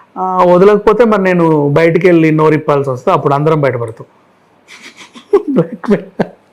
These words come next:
సరే వదిలేరా బాబు, ఇంత చేశాం కదా, ఏదో నువ్వే ఉంచుకు చావు, వని గెలక్కండి ఎవరు.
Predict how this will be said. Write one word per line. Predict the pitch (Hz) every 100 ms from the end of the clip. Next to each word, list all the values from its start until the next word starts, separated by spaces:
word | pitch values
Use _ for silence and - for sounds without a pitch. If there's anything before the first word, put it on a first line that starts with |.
| _ _ - 381 - - -
సరే | 214 202
వదిలేరా | 196 185 208 190 170
బాబు, | 170 165 165 - - - -
ఇంత | 170
చేశాం | 180 190 185 196
కదా, | 190 180
ఏదో | 175
నువ్వే | 180 175 185
ఉంచుకు | 175 160 156
చావు, | 156 147 139 139 _ _ _ _ _ 175
వని | 170
గెలక్కండి | 170 170 165 160 143
ఎవరు. | 127 - -